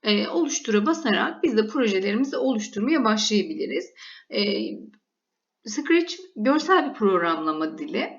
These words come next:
Oyun, animasyon, hikaye gibi, yani siz yaratıcılığınızı kullanarak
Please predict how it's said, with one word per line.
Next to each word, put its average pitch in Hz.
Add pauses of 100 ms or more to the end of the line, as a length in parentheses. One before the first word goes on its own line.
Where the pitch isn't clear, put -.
(380)
Oyun, 269
animasyon, 233
hikaye 226
gibi, 160
yani 214
siz 220
yaratıcılığınızı 214
kullanarak 220